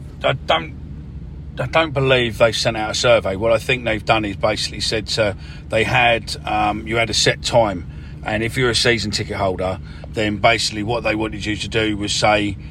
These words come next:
"I sit next to you," or "I sit next to, you know, him," and all that. And you're allowed to put people into, I think you're allowed to be,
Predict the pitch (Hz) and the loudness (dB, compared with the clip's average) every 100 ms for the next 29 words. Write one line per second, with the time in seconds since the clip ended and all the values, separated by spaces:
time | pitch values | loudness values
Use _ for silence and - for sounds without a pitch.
0 | - - 107 101 113 101 95 - 98 101 | -12 -4 -2 0 -2 -4 -6 -6 -4 -4
1 | 95 90 87 92 104 107 - 98 104 - | -4 -4 -2 2 4 4 2 -2 -6 -6
2 | - 107 95 - - - 110 101 95 98 | -2 -2 -2 -6 -12 -6 0 2 2 0
3 | 110 110 107 104 107 107 107 - - - | 0 2 0 0 2 2 2 0 -12 -4
4 | 131 123 113 117 139 123 - - 147 127 | 0 2 2 2 4 2 0 -4 2 2
5 | - - - - - - - - - - | 0 -10 -14 -14 -14 -14 -14 -14 -10 0
6 | 151 131 120 120 123 117 - 117 107 - | 2 2 0 2 2 0 4 6 6 2
7 | - - - 170 165 143 135 131 | -12 -8 0 2 4 4 2 -2